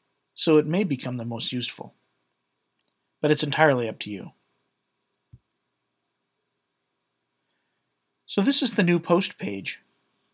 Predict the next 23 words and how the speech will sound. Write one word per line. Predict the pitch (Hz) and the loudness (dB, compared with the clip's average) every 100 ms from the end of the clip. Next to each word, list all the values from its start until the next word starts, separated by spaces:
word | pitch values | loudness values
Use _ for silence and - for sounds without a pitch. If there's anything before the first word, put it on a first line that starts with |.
| _ _ _ _ _ _ _ _ _ _ | _ _ _ _ _ _ _ _ _ _
Right | 127 | -2
at | 147 | -2
the | 151 | 2
very | 170 220 | 4 4
top, | 233 127 165 - _ _ _ | 4 2 2 -4 _ _ _
we | 143 | -2
can | 156 170 - | -2 -4 -6
enter | 127 131 - | -8 -8 -8
a | - | 0
title. | - 196 120 - _ _ _ - - _ _ _ _ - | 4 4 2 -6 _ _ _ -20 -20 _ _ _ _ -6
Now | 147 131 | 0 2
I | |
have | 127 202 208 | 4 4 4
some | 135 127 | 0 0
news | 165 147 120 | 2 2 0
written | 117 131 | -4 -2
up, | 143 - _ _ - - | -2 -4 _ _ -16 -14
so | - 147 | -12 -8
we're | 175 | -4
going | 143 131 | -4 -4
to | 113 | -6
use | 110 160 143 | -8 -10 -6
that. | 135 113 - | -4 -4 -10